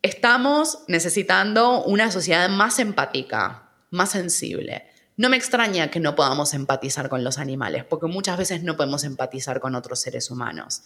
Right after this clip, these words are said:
Pero me parece que necesitamos empezar a abrir el corazón y la percepción.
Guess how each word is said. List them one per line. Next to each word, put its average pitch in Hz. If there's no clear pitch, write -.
Pero 151
me 151
parece 175
que -
necesitamos 160
empezar 160
a 139
abrir 147
el 165
corazón 160
y 139
la 123
percepción. -